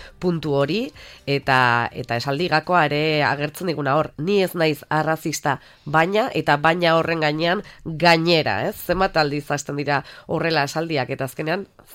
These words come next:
Nafarroan, akaso uste dugunak baino arrazistagoak gara?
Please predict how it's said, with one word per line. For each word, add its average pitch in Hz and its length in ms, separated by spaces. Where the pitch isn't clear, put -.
Nafarroan, 143 680
akaso 156 420
uste 165 260
dugunak 208 320
baino 185 460
arrazistagoak 175 1080
gara? 180 320